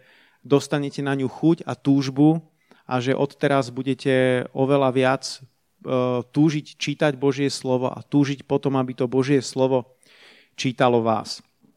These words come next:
Takže toľko na úvod. Ja tam mám pomerne dosť slajdov a cez niektoré si prejdeme len tak rýchlejšie a potom sa zastavíme pri tom, čo je také dôležitejšie a čo je priamo obsahom tejto témy.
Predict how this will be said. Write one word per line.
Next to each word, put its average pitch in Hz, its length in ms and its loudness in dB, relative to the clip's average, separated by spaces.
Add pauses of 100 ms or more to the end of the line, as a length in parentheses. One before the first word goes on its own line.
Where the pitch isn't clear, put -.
(720)
Takže 131 260 2
toľko 196 320 4
na 139 160 2
úvod. 127 400 0 (500)
Ja 139 80 0
tam 190 240 2
mám 135 160 0
pomerne 190 400 2
dosť 151 240 -2
slajdov 135 480 2
a 139 80 0
cez - 240 -12
niektoré 143 400 -8
si - 160 -14
prejdeme 143 480 -18
len 160 240 -10
tak 165 160 -2
rýchlejšie 127 800 -2 (480)
a 123 480 0
potom 143 320 -8
sa 139 160 -12
zastavíme 139 560 -4 (240)
pri 135 240 -12
tom, 139 240 -8
čo 127 560 -2 (240)
je 127 160 -10
také 120 560 -10
dôležitejšie 123 720 -8
a 120 80 -10
čo - 160 -12
je - 80 -14
priamo 131 400 -6
obsahom 123 560 -8 (480)
tejto 135 240 0
témy. 123 400 -8